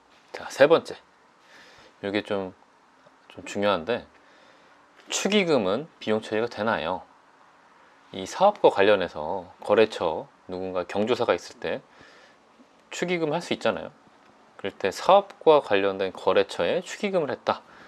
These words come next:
그랬을 때는 이십만 원까지 그 증빙이 없-, 없더라도 비용 처리가 됩니다. 일반적으로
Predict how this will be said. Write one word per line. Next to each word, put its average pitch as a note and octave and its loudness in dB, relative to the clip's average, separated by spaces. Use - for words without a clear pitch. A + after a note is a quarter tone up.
그랬을 A#2 -2
때는 G#2+ -4
이십만 C#3+ 4
원까지 E2+ -4
그 - -14
증빙이 D3 0
없-, - -2
없더라도 G#2 -2
비용 A2 2
처리가 F#2+ -2
됩니다. F#2 -10
일반적으로 E2+ -8